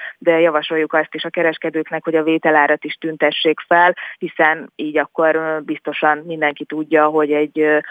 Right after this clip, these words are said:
termékhez mennyi a jótállási idő, mert előfordulhat, hogy egy adott termék alapáron háromszázezer forint, de a fogyasztó akciósan kétszázhúszezer forintért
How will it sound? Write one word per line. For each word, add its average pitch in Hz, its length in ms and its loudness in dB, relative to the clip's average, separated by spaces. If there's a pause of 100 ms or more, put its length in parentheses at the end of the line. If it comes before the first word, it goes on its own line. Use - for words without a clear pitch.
(240)
termékhez 156 500 2
mennyi 160 240 -2
a 156 40 0
jótállási 156 540 2
idő, 180 140 -2
mert 170 140 2
előfordulhat, 156 720 -2
hogy 156 140 -10
egy 156 220 -2
adott 160 300 -2
termék 156 460 -6
alapáron 151 540 2
háromszázezer 165 800 -2
forint, 165 280 -2
de 156 80 0
a 151 140 4
fogyasztó 156 480 -4
akciósan 151 560 -4
kétszázhúszezer 147 880 -2
forintért 151 520 0